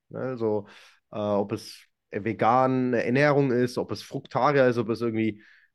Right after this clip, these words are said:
Leber, roh, Leber konsumieren ist, Liver King-mäßig. Das ist alles Marketing.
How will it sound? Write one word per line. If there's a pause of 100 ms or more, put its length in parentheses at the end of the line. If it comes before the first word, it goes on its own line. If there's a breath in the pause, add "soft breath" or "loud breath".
(500)
Leber,
roh,
Leber
konsumieren
ist,
Liver
King-mäßig.
Das
ist
alles
Marketing.